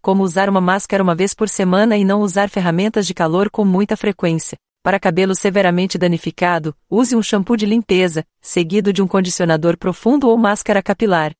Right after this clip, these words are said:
Recomende shampoo e condicionador sem sulfato para uso diário e um condicionador leave-in para proteger o cabelo dos elementos.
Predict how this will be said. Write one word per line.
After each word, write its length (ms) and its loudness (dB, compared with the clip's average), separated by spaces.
Recomende 480 0
shampoo 400 0
e 80 2
condicionador 680 0
sem 160 -2
sulfato 540 -2
para 200 0
uso 220 -2
diário 420 0
e 60 2
um 60 0
condicionador 680 0
leave-in 440 -2
para 180 0
proteger 480 -2
o 40 -4
cabelo 360 -2
dos 220 -4
elementos. 560 -2